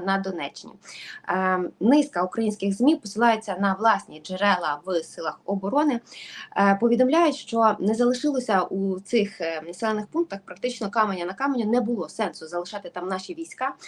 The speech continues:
З однієї сторони, негативна інформація, що відходять, але з іншої сторони, особливо цінно. І, е, напевно, що кожен українець радіє тому, що керівництво військове приймає такі рішення, коли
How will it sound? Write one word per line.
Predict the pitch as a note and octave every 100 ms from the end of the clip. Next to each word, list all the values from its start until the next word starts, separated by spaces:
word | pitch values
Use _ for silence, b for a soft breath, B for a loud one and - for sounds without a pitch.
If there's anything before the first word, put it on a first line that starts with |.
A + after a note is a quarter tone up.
| B B B
З | G3
однієї | A3+ A#3 C#4 B3
сторони, | - A#3+ C4 F4 E4 - G3
негативна | A3 A3+ D#4+ F4+ D#4+
інформація, | C#4+ C4 C4 B3+ G#3+
що | B3
відходять, | G#3+ - F#3+ -
але | A3 G3+
з | G3
іншої | C4 C#4 A#3+
сторони, | - G3+ F3+ - B
особливо | F#3+ G#3 G#3 C4+ C#4+ C#4+
цінно. | - A#3+ G#3 G3+ -
І, | A3+ G#3+ B B -
е, | G3 G3
напевно, | G#3 B3+ C#4
що | C4+
кожен | C4+ B3 -
українець | - E3+ A3+ G3+ F#3+
радіє | F3+ A#3 B3+
тому, | F#3+ E3+ F#3+
що | - F#3 - -
керівництво | G3 F#3 C#4 - F#3
військове | E3+ - - F3+ C3+
приймає | F3 F#3 A#3 A3
такі | - -
рішення, | B3+ D4+ A3
коли | G3 G#3+